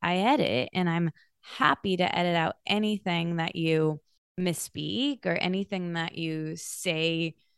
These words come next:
that you wish you hadn't said." Or an interview that I do is a profile of a person, but it's not like the New Yorker or someone who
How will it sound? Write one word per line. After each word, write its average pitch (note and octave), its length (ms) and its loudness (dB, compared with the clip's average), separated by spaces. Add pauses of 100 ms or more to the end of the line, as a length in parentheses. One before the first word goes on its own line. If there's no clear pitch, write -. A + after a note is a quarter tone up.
(240)
that - 160 0
you E3+ 120 0
wish D#3 260 -2
you E3+ 80 -4
hadn't D#3 380 -2
said." E3 720 0 (100)
Or E3 600 -2 (640)
an F3+ 180 -4 (120)
interview F3 800 0
that E3 200 0
I E3+ 260 2
do E3 640 -4 (920)
is F3+ 760 0 (400)
a F#3 80 0
profile E3+ 1040 -4
of D#3+ 140 -2
a D#3 60 -2
person, D#3+ 760 -6
but F#3+ 120 0
it's G3 160 -2
not A3 300 -2
like G#3 180 -4 (100)
the F3+ 100 -2
New F3 100 -2
Yorker F3 600 -4
or F3 200 -4
someone F3 420 -4
who E3+ 400 -2